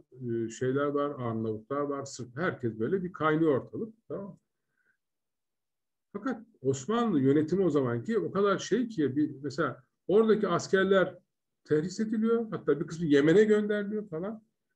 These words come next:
İki ay sonra da Balkan Savaşı başlıyor. Öyle bir durum yani. Yani hiç öngörü yok. Artı şey de yok yani. Hani hazırlık da yok. Ve bin dokuz yüz on ikide bu Balkan Savaşı'nda birkaç ayda tak diye geliyorlar, savaşmadan alıyorlar bir şey. Yani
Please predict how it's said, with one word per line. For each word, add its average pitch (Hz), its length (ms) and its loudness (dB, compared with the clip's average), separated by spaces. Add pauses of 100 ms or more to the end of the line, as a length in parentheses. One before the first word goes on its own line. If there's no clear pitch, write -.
İki 165 240 0
ay 170 100 4
sonra 175 220 2
da 220 100 2
Balkan 185 300 0
Savaşı 160 360 -2
başlıyor. 139 360 2
Öyle 185 120 8
bir 175 120 2
durum 135 200 4
yani. 117 320 -4
Yani 135 380 -2 (360)
hiç - 120 -12
öngörü 185 420 6
yok. 170 340 4 (100)
Artı 151 380 -4
şey 220 300 0
de 202 40 6
yok 135 280 2
yani. 107 160 -8
Hani 110 220 -4 (120)
hazırlık 131 340 -2
da 170 60 -2
yok. 220 200 -4 (300)
Ve 143 300 0
bin 180 140 0
dokuz 185 200 4
yüz - 20 2
on 220 140 6
ikide 175 500 0 (480)
bu 127 100 -4
Balkan 202 400 2
Savaşı'nda 135 400 -2
birkaç 214 360 0
ayda 147 580 -2 (600)
tak 240 320 -2
diye 185 100 0
geliyorlar, 185 440 4
savaşmadan 180 640 0
alıyorlar 147 460 4
bir 123 60 -8
şey. 127 200 -4
Yani 117 140 -2